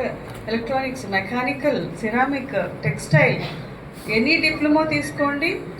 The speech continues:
చాలా రిక్వైర్‌మెంట్ ఉంది. వారంతా మాతో దెబ్బలాడేవారు, "మీరు ఎందుకు పిల్లల్ని, మీరు, మీరు, మీరు పిల్లల్ని మాకు ఎందుకు పంపించట్లేదు, ప్లేస్‌మెంట్స్‌కి ఎందుకు పంపించట్లేదు?" ఎందుకంటే there is an option now, the students can opt for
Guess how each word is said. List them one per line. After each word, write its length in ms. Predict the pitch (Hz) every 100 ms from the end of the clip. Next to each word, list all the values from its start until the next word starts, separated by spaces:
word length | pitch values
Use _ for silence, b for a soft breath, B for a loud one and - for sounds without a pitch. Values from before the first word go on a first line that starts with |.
| 247
చాలా 320 | 233 277 339
రిక్వైర్‌మెంట్ 560 | 302 - 285 277 262 247
ఉంది. 180 | 214
వారంతా 440 | 202 240 240 247 311
మాతో 300 | 277 262 294
దెబ్బలాడేవారు, 680 | 240 226 262 277 285 220 -
"మీరు 140 | 247 240
ఎందుకు 300 | 226 269 320
పిల్లల్ని, 540 | 294 285 285 285 277 - - - - - - - - - - - - - - - - - - -
మీరు, 640 | 277 277 262 254 247 240 240 233 226 226
మీరు, 280 | 240 254 254
మీరు 280 | 240 269 269
పిల్లల్ని 420 | 254 262 311 339
మాకు 280 | 320 311 302
ఎందుకు 260 | 277 302 302
పంపించట్లేదు, 760 | 294 294 277 277 262 247 240
ప్లేస్‌మెంట్స్‌కి 600 | 247 254 269 302 302 -
ఎందుకు 200 | 262 302
పంపించట్లేదు?" 880 | 294 269 269 - 247 247 214 202 202
ఎందుకంటే 440 | 233 - 320 320 330
there 220 | 277 269
is 100 | 277
an 80 | 285 220 226
option 400 | - 330 440 339
now, 100 | 330 311
the 100 | 294 -
students 360 | 269 311 311 311
can 100 | 277
opt 300 | 247 247 -
for 80 | 349